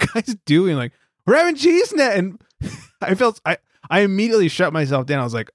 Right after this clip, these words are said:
"Oh, I know that if I woke up at this time, no matter how drunk or sober or whatever, I don't like talking to people."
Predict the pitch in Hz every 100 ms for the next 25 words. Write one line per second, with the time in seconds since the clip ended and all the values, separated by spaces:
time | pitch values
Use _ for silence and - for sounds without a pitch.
0 | - 180 156 240 247 214 156 135 147 175
1 | 170 156 151 98 113 117 139 120 117 107
2 | 123 120 120 143 151 139 143 139 120 107
3 | 139 131 127 117 120 127 131 - _ _
4 | - 208 214 175 143 127 117 92 95 92
5 | 90 -